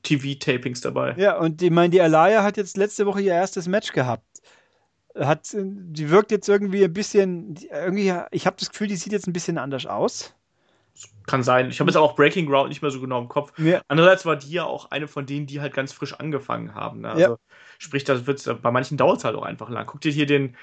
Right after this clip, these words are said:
Speaker 1: Kollegen Axel Tischer an, der jetzt irgendwie schon seit einem Jahr in den
Speaker 2: Mhm.
Speaker 1: U S A ist und, glaub ich, bis jetzt zwei Kurzauftritte bei den T-V-Tapings hat, obwohl der ein guter Wrestler ist.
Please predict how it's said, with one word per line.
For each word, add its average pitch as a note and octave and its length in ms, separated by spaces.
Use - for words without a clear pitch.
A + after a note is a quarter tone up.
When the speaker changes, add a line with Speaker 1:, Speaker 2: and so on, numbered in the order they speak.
Speaker 1:
Kollegen D3+ 440
Axel - 320
Tischer C#3 320
an, A2+ 140
der C3 100
jetzt B2+ 120
irgendwie C#3 180
schon C#3 140
seit C3+ 120
einem B2 220
Jahr C#3 300
in C3 180
den C#3+ 80
Speaker 2:
Mhm. C#3+ 60
Speaker 1:
U - 20
S C3+ 160
A A2+ 120
ist D3 260
und, C#3 100
glaub C#3 160
ich, C#3+ 100
bis C#3+ 120
jetzt D3 240
zwei C3+ 260
Kurzauftritte C#3+ 720
bei B2+ 160
den B2 140
T-V-Tapings B2+ 640
hat, A#2+ 80
obwohl C#3+ 260
der D#3 140
ein D3+ 120
guter D#3 220
Wrestler C#3 320
ist. - 240